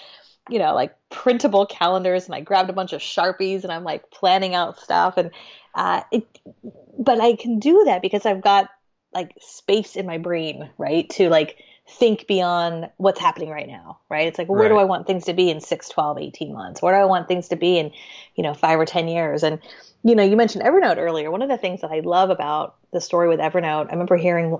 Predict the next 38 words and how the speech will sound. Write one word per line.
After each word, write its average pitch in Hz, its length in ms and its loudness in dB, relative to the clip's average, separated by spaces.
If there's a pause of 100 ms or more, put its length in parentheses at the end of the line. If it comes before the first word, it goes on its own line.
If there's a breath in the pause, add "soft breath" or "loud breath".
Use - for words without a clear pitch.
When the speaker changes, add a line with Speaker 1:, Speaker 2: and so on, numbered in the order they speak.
Speaker 1:
the 160 80 -2
founder 170 320 0
of 160 80 0
Evernote 160 380 2
on 156 160 -2
stage 165 260 2
at 156 60 -4
Inman 170 280 -2
a 151 60 -2
few 170 160 0
years 160 240 0
ago, 143 340 -2 (480 loud breath)
and 190 120 -4
he 247 100 2
talked 240 320 -2
about 208 140 0
this 175 160 -4
idea 175 340 2
he, 175 240 -4
of, 165 400 -4
of 165 160 -4
building 202 300 4
a 165 40 0
legacy 165 380 0
business, 151 560 -6 (160)
of 170 140 -12
building 202 320 4
a 175 40 0
brand 170 360 -4
that's 147 100 -10
gonna 180 160 -2
be 170 140 2
around 156 320 -2
a - 20 -2
hundred 170 300 2
years 156 240 -2
from 160 120 -8
now, 147 360 -6